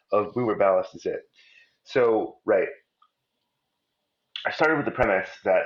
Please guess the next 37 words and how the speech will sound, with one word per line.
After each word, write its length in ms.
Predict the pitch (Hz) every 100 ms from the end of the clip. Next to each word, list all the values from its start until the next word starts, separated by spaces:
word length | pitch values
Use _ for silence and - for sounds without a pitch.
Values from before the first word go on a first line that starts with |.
| -
the 80 | 95
baby 260 | 92 92
boomer 460 | 92 95 92 87 82 - -
generation 680 | 98 87 101 113 80 76 76
is 280 | 78 76 73
historically 460 | - 98 85 - 78
unique. 340 | 87 113 - _ _ - _ -
I 60 | 78
mean, 100 | 78
we 120 | 82
see 160 | -
this, 200 | 85 82
this 140 | - -
is 80 | -
the 100 | 85
first 640 | - 104 95 - - - _ _ _ _ -
generation 640 | 110 95 101 - 95 92 -
identified 680 | 95 101 101 - 98 92 92
by 220 | 87 87
the 120 | 92
U 200 | 95 90
S 120 | 87
Census. 540 | 135 139 147 147 - - - -
It's, 320 | - - - -
like, 100 | -
the 80 | -
only 260 | 127 123 95
generation 480 | 95 87 87 85 95
that 120 | 82
is 140 | 78
officially 440 | 85 92 - 85 80
designated 440 | 92 90 87 80
as 160 | 80 -
such 280 | 95 95 -
by 180 | 90 92
the 80 | 95
census. 420 | 92 92 92